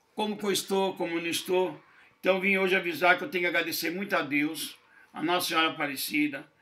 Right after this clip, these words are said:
a todas as pessoas que confiaram em mim, que oraram por mim, que Deus, mais uma batalha eu venci.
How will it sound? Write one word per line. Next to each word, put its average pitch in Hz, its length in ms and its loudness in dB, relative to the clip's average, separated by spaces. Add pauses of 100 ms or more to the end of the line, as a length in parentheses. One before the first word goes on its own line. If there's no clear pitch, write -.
(140)
a - 140 -6
todas 208 260 -4
as - 60 -6
pessoas 175 420 -4
que 156 140 -10
confiaram 156 520 0
em 151 80 0
mim, 147 360 -4 (540)
que 175 160 6
oraram 165 440 2
por 170 120 -2
mim, 143 420 0
que 151 100 -8
Deus, 175 360 4
mais 180 260 2
uma 185 140 2
batalha 170 400 0
eu 180 60 -2
venci. 147 500 -6